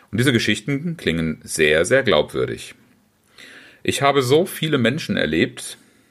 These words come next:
die sich selbst mit solchen Geschichten und solchen Stimmen sabotiert haben, weil sie schon vorher, bevor sie irgendetwas probiert haben, irgendetwas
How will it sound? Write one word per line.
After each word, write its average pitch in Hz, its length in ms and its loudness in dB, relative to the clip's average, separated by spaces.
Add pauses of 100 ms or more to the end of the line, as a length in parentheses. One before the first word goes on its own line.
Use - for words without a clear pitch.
(160)
die 110 100 2
sich 131 180 0
selbst - 420 0
mit 113 120 -2
solchen 151 420 2
Geschichten 123 500 0
und 90 120 0
solchen 110 420 0
Stimmen 175 680 -4 (1000)
sabotiert 113 560 2
haben, 78 380 0 (400)
weil 90 280 0
sie 101 140 0
schon 113 280 2
vorher, 139 680 2
bevor 95 340 2
sie 110 160 0
irgendetwas 120 680 2
probiert 92 580 0
haben, 76 240 0
irgendetwas 123 560 0